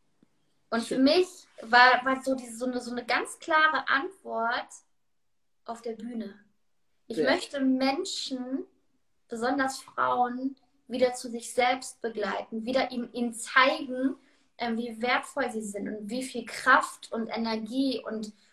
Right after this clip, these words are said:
Speaker 1: und Wundervolles und Wunderschönes in ihnen steckt.
Speaker 2: Mhm.
Speaker 1: Das war für mich in dieser Dynamik sowas von klar. Und das war dann so, so der Zeitpunkt, wo ich wirklich damit rausgegangen bin,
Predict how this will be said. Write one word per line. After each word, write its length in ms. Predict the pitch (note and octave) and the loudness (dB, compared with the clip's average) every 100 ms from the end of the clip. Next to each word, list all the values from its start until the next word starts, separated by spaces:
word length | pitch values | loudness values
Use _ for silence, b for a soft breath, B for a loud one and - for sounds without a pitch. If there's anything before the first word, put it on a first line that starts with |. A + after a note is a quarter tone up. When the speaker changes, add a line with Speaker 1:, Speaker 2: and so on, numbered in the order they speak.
| b | b
Speaker 1:
und 380 | A3+ A3+ - A3+ | -6 -6 -6 4
Wundervolles 840 | D4 F4+ D#4 - - A#3+ G#3+ A3 | 6 6 4 0 -6 -2 -2 -4
und 140 | A#3 A3 | -6 -4
Wunderschönes 760 | C4 B3+ - - D4+ D4+ C#4+ - | -2 0 -2 -2 -2 -2 -4 -6
in 180 | A3+ A3+ | -6 -6
ihnen 240 | G#3+ G3 | -4 -4
steckt. 560 | - - - - - - _ | -6 -8 -12 -14 -20 -20 _
Speaker 2:
Mhm. 640 | G#3 F#3 E3+ E3 E3 F3 F3+ _ _ _ _ | -8 -6 -6 -10 -12 -14 -16 _ _ _ _
Speaker 1:
Das 200 | B3 B3+ | -4 2
war 140 | D4 | 2
für 100 | D4 | 2
mich 180 | D#4 F#4+ | -2 -2
in 60 | D#4+ | -2
dieser 160 | D#4 | -2
Dynamik 300 | C4+ C#4+ C#4 - | 2 2 0 -6
sowas 460 | B3 F4+ F#4 F4+ - | 0 6 6 6 2
von 200 | B3+ B3 | -10 -12
klar. 580 | - C#4 C4 A#3+ - - _ _ _ - | -4 2 4 4 0 -8 _ _ _ -12
Und 140 | A#3+ | -2
das 200 | B3+ D4 | 0 0
war 80 | D#4+ | 0
dann 180 | D4+ C#4 | 0 0
so, 160 | C4+ | -2
so 80 | B3+ | -2
der 160 | C4 B3+ | -4 -6
Zeitpunkt, 560 | - C#4+ D#4+ - C4 | -4 -4 -4 -4 -6
wo 80 | A#3+ | -6
ich 200 | A#3+ A#3 | -10 -6
wirklich 500 | A#3 C4 - C4+ - b b b | -2 -2 -2 -6 -6 b b b
damit 320 | A#3+ A#3+ - | -4 -4 2
rausgegangen 640 | C4 C#4 C#4 A3 G3 F#3 | 2 2 -4 -6 -6 -6
bin, 340 | F#3 F3 F#3 | -8 -8 -8